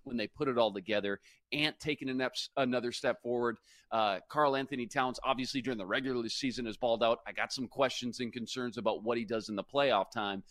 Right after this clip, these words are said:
And then Rudy Gobert, what he does to help all the other players around him defensively. Remember that Memphis Grizzlies series, how much they struggled around the rim. He's gonna help so much in that area as well. How good can they be?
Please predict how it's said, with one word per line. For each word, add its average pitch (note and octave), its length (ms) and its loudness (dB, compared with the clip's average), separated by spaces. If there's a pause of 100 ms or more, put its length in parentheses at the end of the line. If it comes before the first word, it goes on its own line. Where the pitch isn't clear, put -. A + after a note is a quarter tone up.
(240)
And D#3+ 140 0
then D#3 140 2
Rudy D3 260 4
Gobert, A#2 440 4
what C#3+ 160 0
he E3 180 -6
does A#2 540 2 (240)
to C#3 100 -2
help A#2+ 240 0
all A#2 140 2
the A2+ 220 0
other A#2 200 2
players A2 400 -2
around G2+ 360 -2
him G#2 240 -4 (240)
defensively. B2+ 840 0 (260)
Remember B2 440 2
that A#2 140 4
Memphis A#2 360 -2
Grizzlies A#2 400 -4
series, A2+ 300 -4
how A#2 100 -4
much A#2 220 -6
they G#2 80 -10
struggled A#2+ 560 0
around A2+ 240 2
the G2 80 0
rim. A2+ 340 -2
He's C3 220 -6
gonna A#2 180 -2
help A2+ 220 -4
so B2 160 -2
much A2+ 240 0
in G#2 60 -6
that A2+ 180 0
area A2 260 0
as F#2+ 140 -4
well. G#2+ 320 4 (240)
How F#3+ 180 4
good D#3 300 0
can D3+ 200 0
they B2+ 140 2
be? A2+ 340 2